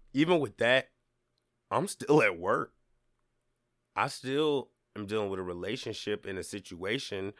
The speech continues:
where I feel like the person I'm trying to pursue long-term with kinda left me on my face, and it's a steep learning curve for her. We'll talk about that. Um,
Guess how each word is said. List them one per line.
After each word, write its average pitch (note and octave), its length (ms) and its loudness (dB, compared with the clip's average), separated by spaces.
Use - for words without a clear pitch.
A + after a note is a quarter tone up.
where F#2 140 0
I G2 80 4
feel - 180 -6
like G2 180 -2
the F#2 80 -10
person G2 580 -4
I'm F#2 120 -8
trying G2+ 300 -2
to F#2+ 60 -8
pursue F#2+ 320 -8
long-term F#2+ 640 -4
with F#2+ 200 -2
kinda A2 280 2
left G#2 260 0
me G2+ 140 0
on F#2+ 120 -2
my E2+ 140 -4
face, B2 520 -4
and F#2 100 -6
it's F2+ 140 -10
a - 40 -14
steep - 320 -8
learning E2+ 280 -4
curve C2+ 300 -12
for - 100 -16
her. - 200 -12
We'll E2 160 -12
talk D2+ 240 -8
about D#2+ 300 -8
that. D2 220 -12
Um, G2+ 380 -2